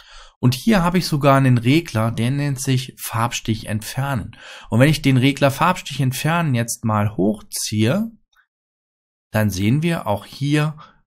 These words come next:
komme ich zu dem Ergebnis, dass mir der Schnee hier wirklich weiß angezeigt wird. Auch das Ergebnis gefällt mir sehr, sehr gut. Wir haben allerdings nicht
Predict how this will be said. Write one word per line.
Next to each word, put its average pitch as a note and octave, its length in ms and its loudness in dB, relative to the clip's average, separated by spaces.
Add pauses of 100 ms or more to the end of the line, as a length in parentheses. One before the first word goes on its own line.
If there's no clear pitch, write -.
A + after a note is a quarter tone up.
(140)
komme C3+ 400 2
ich B2 420 -6 (460)
zu - 160 -2
dem B2 160 2
Ergebnis, G#2 720 -2 (280)
dass A#2 380 -6
mir B2 140 4
der G2 180 -2
Schnee G#2+ 460 0
hier G2+ 260 -4
wirklich F#2 560 -6
weiß F#2+ 320 -6
angezeigt D#2+ 680 -12
wird. - 240 -18 (640)
Auch A#2 220 2
das D#3+ 280 -2
Ergebnis D#3 520 -2
gefällt C3 380 -2
mir A#2+ 120 0
sehr, G#2+ 200 0
sehr G2 140 -2
gut. D3+ 280 -2 (360)
Wir A2+ 220 2
haben F#3+ 160 2
allerdings D#3 500 -4
nicht E3+ 720 2